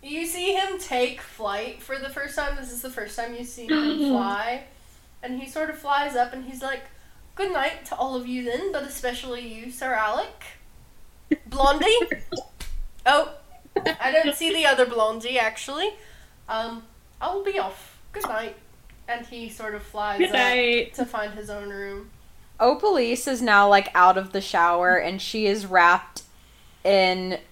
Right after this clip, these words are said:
Speaker 3: like, one is, like, her hair up in, like, the wrap, and the other one is just, like, around her in what was once, like, a big fluffy towel.
Speaker 1: Yeah, and you can tuck in.
Speaker 3: Yeah.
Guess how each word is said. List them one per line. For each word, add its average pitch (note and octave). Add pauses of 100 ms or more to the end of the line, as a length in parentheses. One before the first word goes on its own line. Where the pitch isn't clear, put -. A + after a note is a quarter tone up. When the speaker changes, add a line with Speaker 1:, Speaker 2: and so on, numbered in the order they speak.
Speaker 3:
like, G3
one A3+
is, G#3+
like, F#3+
her G3
hair F3
up F#3
in, G#3
like, G3+
the G#3+
wrap, G#3+
and F#3+
the F#3
other F#3
one F#3
is G3
just, G3
like, G3
around E3+
her F#3
in F3
what F3
was F3+
once, E3+
like, F#3
a F3
big E3+
fluffy F3
towel. E3+ (1200)
Speaker 1:
Yeah, - (120)
and B3+
you A#3+
can B3+ (1800)
tuck A#3+
in. A#3 (560)
Speaker 3:
Yeah. D#3